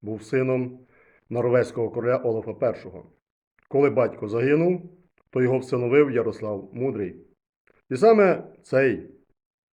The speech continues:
конунг, чи, як тепер кажуть сучасні історики, принц, в тисяча тридцять п'ятому році поміг йому повернути норвезький престол. Непогано, як для принца. У тисяча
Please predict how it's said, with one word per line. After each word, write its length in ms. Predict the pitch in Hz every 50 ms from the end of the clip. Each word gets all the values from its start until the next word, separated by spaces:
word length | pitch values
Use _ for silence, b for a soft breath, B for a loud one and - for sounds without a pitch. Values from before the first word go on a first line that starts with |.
| _ _ _ _ _ -
конунг, 460 | - 120 135 147 151 143 120 101 92 - - - _
чи, 100 | - 117
як 100 | 110 101
тепер 280 | 117 - 131 123 101
кажуть 320 | - 123 117 113 107 110 -
сучасні 500 | 135 123 - 135 131 123 - 131 123 127
історики, 840 | 123 - 117 - - - 156 170 160 156 147 156 147 135 123 - B B B B B B B B B B _ _ _ _ _ - - -
принц, 680 | - - 127 170 196 202 196 170 - - - - - - _ _ _ _ _ _ _ _ _
в 60 | -
тисяча 340 | - 151 131 - 113 - 123
тридцять 280 | - 123 123 - 127 -
п'ятому 320 | 123 113 110 113 107 107
році 300 | 104 104 92 - 98 92 b b b b -
поміг 360 | - 127 139 170 208 208 196
йому 240 | 202 175 143 - -
повернути 440 | 120 110 110 107 117 120 120 151
норвезький 500 | 139 135 123 110 101 98 92 - - 110
престол. 480 | 104 - 139 127 - - 185 160 170 - _ _ _ _ _ _ _ _ _ _
Непогано, 680 | - 113 127 127 180 180 170 202 214 226 220 208 202 185
як 320 | 156 160 165 165 165 - _ _ _ _ _ _ _ _ _ _ _ _ _ _ _ -
для 140 | 120 123 131
принца. 440 | 131 - 135 131 127 127 - - 120 - _ _ _ _ _ _ _ _ _ _ _ _ _ _ _ _ _ _ _ _ -
У 60 | - 143
тисяча 580 | - 214 190 - 165 143 143 147 120 113 104